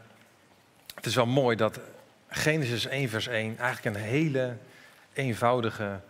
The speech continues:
antwoord geeft op die aloude vraag. Naar de oorsprong van alles wat is. "In het begin schiep God de hemel en de aarde." Dus dat de wereld er is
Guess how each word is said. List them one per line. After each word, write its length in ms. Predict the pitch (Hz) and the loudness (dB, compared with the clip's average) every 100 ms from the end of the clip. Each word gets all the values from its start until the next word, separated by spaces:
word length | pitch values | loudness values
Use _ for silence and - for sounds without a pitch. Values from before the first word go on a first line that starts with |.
| - - - - _ - | -20 -20 -20 -20 _ 0
antwoord 400 | 156 160 120 101 | 0 2 -2 -2
geeft 420 | 113 107 101 - | 0 0 -2 -6
op 180 | 113 98 | -6 -4
die 140 | 104 | 0
aloude 440 | 117 113 104 98 | 2 2 0 -2
vraag. 460 | 90 101 85 80 - - - _ _ _ - | -2 -4 -4 -6 -12 -18 -20 _ _ _ -4
Naar 140 | 95 | -2
de 100 | 104 | 0
oorsprong 400 | 127 127 - 107 | -2 -2 -2 -4
van 120 | 110 | 0
alles 240 | 110 104 92 | 0 0 -2
wat 160 | 101 | -4
is. 340 | 113 92 - - - - - - _ _ - | -4 -6 -8 -14 -20 -20 -20 -20 _ _ -2
"In 140 | 127 | 0
het 120 | 110 | 2
begin 540 | - 104 135 156 170 170 - - _ _ _ _ _ _ _ _ _ - - | 0 2 2 2 0 -6 -18 -20 _ _ _ _ _ _ _ _ _ -20 -12
schiep 420 | - - - 156 | -6 -4 0 -2
God 420 | - 120 120 - - - - - - _ _ _ | 2 0 0 -8 -20 -20 -20 -20 -20 _ _ _
de 120 | - 98 | -6 0
hemel 560 | 104 107 101 92 87 - - _ - _ _ _ _ _ | 2 2 2 -2 -6 -14 -20 _ -20 _ _ _ _ _
en 160 | - 131 | -2 2
de 80 | 98 | 4
aarde." 340 | 92 110 110 - - - _ _ _ - - - - - - _ _ _ _ _ - | 4 4 2 -6 -16 -20 _ _ _ -20 -20 -20 -20 -20 -20 _ _ _ _ _ -4
Dus 100 | 113 | 0
dat 140 | 135 | 2
de 140 | 127 | 2
wereld 400 | 107 151 156 147 | 2 4 4 2
er 100 | 139 | 0
is 420 | 151 139 - - | 0 0 0 -2